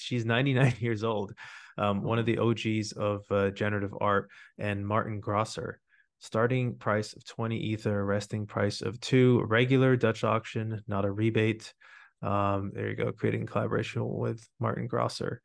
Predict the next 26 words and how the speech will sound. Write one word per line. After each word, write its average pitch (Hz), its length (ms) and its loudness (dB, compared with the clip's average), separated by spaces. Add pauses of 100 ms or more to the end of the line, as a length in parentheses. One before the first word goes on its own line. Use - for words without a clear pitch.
(400)
So 98 460 2 (680)
this 127 200 2
will 123 180 8
be 113 160 6
really 117 240 6
cool. 110 420 4
I 120 80 6
actually 127 300 2
spoke 110 400 0 (160)
with 110 220 -4
the 104 80 -12
Sotheby's 107 420 0
folks. 107 380 -2
We'll 107 100 0
have 107 140 0
some 107 120 -4
special 107 460 -2
stuff 107 320 0
for 107 380 -2 (400)
the 110 100 -2
Collector's 110 420 0
Corner 110 300 -2
Premium 110 560 -2 (100)
community 123 600 -2 (760)
around 110 320 4
this. 165 320 2